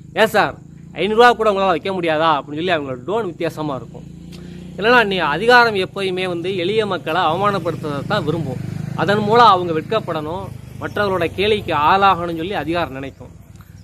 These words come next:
தலையாரி என்பது இந்த அரசு நிர்வாகத்தின் ஒரு சிறிய அதிகாரம். அவர் தன்னோட அதிகாரத்தை அதிகாரம் சொன்னபடி கதவை கழட்டிட்டு கொண்டு போயிட்டாரு.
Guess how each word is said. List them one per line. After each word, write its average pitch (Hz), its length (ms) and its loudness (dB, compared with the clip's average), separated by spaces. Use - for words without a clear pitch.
தலையாரி 233 440 6
என்பது 190 420 -2
இந்த 180 180 -4
அரசு 175 280 -4
நிர்வாகத்தின் 160 500 -4
ஒரு 170 180 -4
சிறிய 233 440 -2
அதிகாரம். 160 520 -2
அவர் 180 260 0
தன்னோட 196 400 -2
அதிகாரத்தை 202 600 2
அதிகாரம் 190 460 0
சொன்னபடி 170 500 -4
கதவை 175 300 -2
கழட்டிட்டு 156 300 -10
கொண்டு 135 240 -10
போயிட்டாரு. 123 400 -12